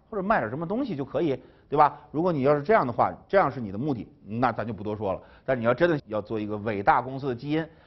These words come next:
那你要往前瞻性，你总作为跟随者或者甚至于一模一样的人，这事儿就费劲了。有的创业者就问我，他说：“哎呀，金教练，这个我现在一想这事儿方向太多，就是一进来脑子以后，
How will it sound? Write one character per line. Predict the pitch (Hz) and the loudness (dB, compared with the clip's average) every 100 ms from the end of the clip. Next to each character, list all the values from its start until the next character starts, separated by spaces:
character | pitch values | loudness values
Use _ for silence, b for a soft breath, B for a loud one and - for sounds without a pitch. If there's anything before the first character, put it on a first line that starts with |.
| b b | b b
那 | 120 | -6
你 | 113 | -4
要 | |
往 | 104 82 | -4 -6
前 | 82 101 117 | -10 -8 -2
瞻 | 151 | -2
性， | 170 190 - - - | -2 -6 -10 -20 -14
你 | 117 | -10
总 | 151 101 | -8 -8
作 | 107 147 | -2 -2
为 | |
跟 | 147 185 180 | 2 0 2
随 | 139 120 | 0 0
者 | 87 | -2
或 | 85 | -4
者 | 117 | -4
甚 | 107 135 | -4 -4
至 | 117 | -4
于 | |
一 | 156 | -2
模 | 135 139 151 | -2 -2 -2
一 | |
样 | 165 151 | -2 -2
的 | |
人， | 85 82 87 | -4 -10 -12
这 | 175 | -10
事 | 123 135 | -6 -4
儿 | |
就 | 117 | -4
费 | 131 120 | -4 -2
劲 | 170 | -2
了。 | 113 - | -4 -6
有 | 165 131 | 0 0
的 | 160 | 2
创 | 196 | 2
业 | 151 | 2
者 | 123 | 0
就 | 147 | 2
问 | 175 | 2
我， | 127 | 0
他 | 143 | -2
说 | 160 170 | -8 -8
：“哎 | 147 | -6
呀， | 139 - - - - | -8 -10 -16 -20 -8
金 | 131 | -2
教 | 127 | 2
练， | 104 101 | 2 4
这 | 196 | 4
个 | 196 175 B B | 2 0 B B
我 | B 156 | B 4
现 | 233 | 4
在 | 233 | 4
一 | 233 | 2
想 | - 98 | 0 -2
这 | 147 | 2
事 | 208 | 4
儿 | 156 | 4
方 | - 220 | 2 -2
向 | 220 143 | -2 -4
太 | 214 135 | -6 -8
多， | 101 82 b b | -10 -16 b b
就 | 233 | -6
是 | 202 | -6
一 | 214 | -8
进 | 254 | -4
来 | 214 208 | 0 2
脑 | 127 127 | 2 0
子 | 196 | -2
以 | 156 | 0
后， | 196 | -2